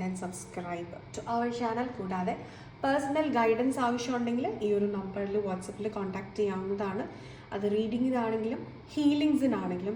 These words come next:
സൈക്കോളജിക്കലിയോ സ്പിരിച്വലി ആണെങ്കിലും നിങ്ങൾക്ക് കോൺടാക്ട് ചെയ്യാം. അതുപോലെ ടാരറ്റ് റീഡിംഗ് പഠിക്കണമെന്നുണ്ടെങ്കിൽ ഓൺലൈനായിട്ടാണ് നമ്മൾ കോഴ്സസ് കണ്ടക്ട് ചെയ്യുന്നത്. അതിലേക്ക് ജോയിൻ ചെയ്യണമെന്നുണ്ടെങ്കിലും ഈ കൊടുത്തിരിക്കുന്ന നമ്പറിൽ WhatsApp-ൽ കോൺടാക്ട് ചെയ്യാവുന്നതാണ്. ഡീറ്റെയിൽസ് എല്ലാം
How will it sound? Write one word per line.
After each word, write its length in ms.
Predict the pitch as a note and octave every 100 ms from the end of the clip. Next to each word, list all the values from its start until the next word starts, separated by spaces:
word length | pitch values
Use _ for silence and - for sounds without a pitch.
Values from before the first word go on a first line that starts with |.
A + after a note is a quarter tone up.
| A#3
സൈക്കോളജിക്കലിയോ 720 | G3+ G#3 A3 A3+ A#3+ B3 B3 B3
സ്പിരിച്വലി 500 | - G3 - F#3+ G3+ F3+
ആണെങ്കിലും 420 | E3 F3 F3+ A3+
നിങ്ങൾക്ക് 220 | G#3+ F3+ -
കോൺടാക്ട് 400 | F3 F3 F3+ -
ചെയ്യാം. 200 | A3+ C4 - - - - B3
അതുപോലെ 300 | B3+ C4 C#4 D4
ടാരറ്റ് 380 | B3+ C4 B3 G#3
റീഡിംഗ് 420 | A3+ A#3+ B3 C4 C4+ -
പഠിക്കണമെന്നുണ്ടെങ്കിൽ 920 | G#3 F#3+ G3+ G3+ G3+ F#3+ E3+ E3+ F3+ A3 F#3
ഓൺലൈനായിട്ടാണ് 720 | F3 F3+ F#3 F3+ F3+ F3 E3 F3+
നമ്മൾ 160 | E3+ F#3 -
കോഴ്സസ് 360 | E3 F3 G3 -
കണ്ടക്ട് 340 | F3+ E3+ F#3 A3
ചെയ്യുന്നത്. 320 | F#3+ F3+ G#3 D#4+ - - - - B3+
അതിലേക്ക് 400 | B3+ D4 D4+ D4 A3+
ജോയിൻ 240 | G#3 A#3 A3
ചെയ്യണമെന്നുണ്ടെങ്കിലും 720 | G3 G3 G3 F3+ F3 F#3 D4 -
ഈ 60 | G3 G3
കൊടുത്തിരിക്കുന്ന 500 | F#3+ F#3+ F#3+ F#3+ F#3+ F3+
നമ്പറിൽ 400 | F3 F#3 F3+ F3+ F3+
WhatsApp-ൽ 480 | E3+ - F#3 F#3+ G3 F3+
കോൺടാക്ട് 380 | E3+ F3+ F#3 G3+
ചെയ്യാവുന്നതാണ്. 720 | F3+ E3+ F3 F#3+ F#3+ E3 A3 D4+ - - - - C4
ഡീറ്റെയിൽസ് 440 | C#4+ D4+ C#4+ C4+
എല്ലാം 180 | G3+ A#3+